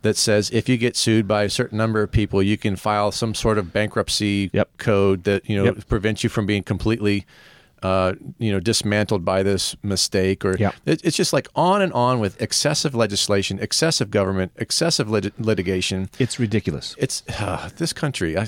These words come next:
Speaker 1: I'm telling you, man. I, <laughs> I know I sound like an old,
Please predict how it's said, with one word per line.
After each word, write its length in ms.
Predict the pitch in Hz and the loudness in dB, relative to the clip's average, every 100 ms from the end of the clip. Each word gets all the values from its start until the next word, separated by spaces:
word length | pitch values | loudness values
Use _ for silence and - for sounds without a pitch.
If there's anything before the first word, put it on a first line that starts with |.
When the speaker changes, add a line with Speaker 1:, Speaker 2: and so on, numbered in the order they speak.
| - | -2
Speaker 1:
I'm 160 | 117 113 | -6 -4
telling 260 | 117 113 | -4 -2
you, 60 | 80 | -4
man. 320 | 85 92 92 _ _ - _ _ - _ _ _ - - | -4 -6 -8 _ _ -20 _ _ -20 _ _ _ -20 -8
I, 180 | - - 381 403 453 403 | -2 -2 -2 -10 -12 -4
<laughs> 0 | - - - - - - | -4 -4 -6 -4 -4 -2
I 120 | 151 220 | -2 0
know 120 | 220 | 2
I 60 | 214 | 2
sound 220 | - 190 | 0 4
like 120 | 170 | 4
an 100 | 131 | 4
old, 260 | 143 180 | 2 2